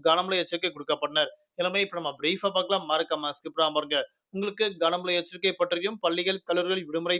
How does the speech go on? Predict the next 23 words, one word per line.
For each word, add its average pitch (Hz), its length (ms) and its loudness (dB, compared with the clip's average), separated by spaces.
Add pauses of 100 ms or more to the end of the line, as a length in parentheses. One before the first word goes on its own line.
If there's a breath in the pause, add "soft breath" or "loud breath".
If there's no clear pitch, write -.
(100)
பற்றி 202 220 0 (120)
பல்வேறு 180 320 0
முக்கிய 165 320 0
அறிவிப்புகள் 160 480 -2 (300)
உடனுக்குடன் 175 480 2
துல்லியமாக 175 480 2
தெரிந்து 170 240 2
கொள்ள, 175 200 2 (380 soft breath)
நம்மளோட 226 300 6 (160)
சேனலை 202 340 10 (160)
கீழே 202 220 4
இருக்க 175 220 2
ரெக்க 170 180 0 (140)
பட்டனை 165 260 2
கிளிக் 170 180 4
பண்ணி 170 140 2 (180)
சப்ஸ்கிரைப் 185 380 -4
பண்ணிக்கோங்க. 175 340 0 (140)
பக்கத்துல - 320 12
பெல் - 180 10
பட்டனும் - 340 4
கிளிக் 202 180 0
பண்ணிக்கோங்க. 156 320 -2